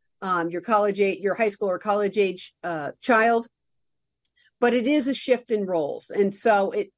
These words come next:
you know, it, being careful not to try to m-, continue to micromanage their lives, um, because that's, that's not where learning is gonna take place if you're still doing everything for your young person.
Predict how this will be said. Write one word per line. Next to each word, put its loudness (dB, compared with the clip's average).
you -2
know, -2
it, -10
being 2
careful 0
not 0
to -12
try -2
to -2
m-, -6
continue 0
to 0
micromanage 0
their 0
lives, -2
um, -2
because -2
that's, 0
that's -6
not 0
where -2
learning 0
is -4
gonna 0
take -2
place 0
if -4
you're -4
still 0
doing 2
everything -2
for -6
your -2
young -2
person. -6